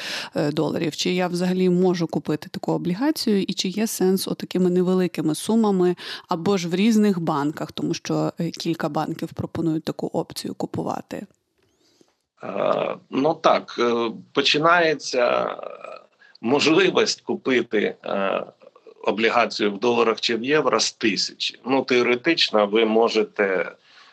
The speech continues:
Speaker 2: в складчину купити, але сенсу великого, ну, мабуть, тут нема, бо є ризики,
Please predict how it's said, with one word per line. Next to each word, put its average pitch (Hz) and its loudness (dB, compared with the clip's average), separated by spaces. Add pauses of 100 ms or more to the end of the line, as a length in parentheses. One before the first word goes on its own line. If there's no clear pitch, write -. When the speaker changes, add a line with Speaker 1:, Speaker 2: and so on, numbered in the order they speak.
(160)
Speaker 2:
в 107 -12
складчину 104 0
купити, 156 0
але 113 2
сенсу 147 0
великого, 101 -4 (520)
ну, 107 0
мабуть, 104 -2
тут 113 -8
нема, 120 2
бо 98 -4
є 110 4
ризики, 117 -2